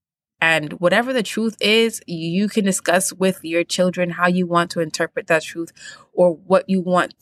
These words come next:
the, your truth to be. But we would just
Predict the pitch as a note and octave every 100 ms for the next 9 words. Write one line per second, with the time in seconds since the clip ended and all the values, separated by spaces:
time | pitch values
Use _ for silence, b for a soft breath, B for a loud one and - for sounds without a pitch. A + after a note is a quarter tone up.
0 | _ - F3 E3+ F3+ E3+ F#3 - G3 -
1 | G3+ F#3 F#3+ G3 - F3 C3+ - b b
2 | b b _ _ _ _ _ _ _ _
3 | _ _ _ _ _ _ _ _ _ _
4 | _ _ - G3 E4+ G4+ G#3+ G3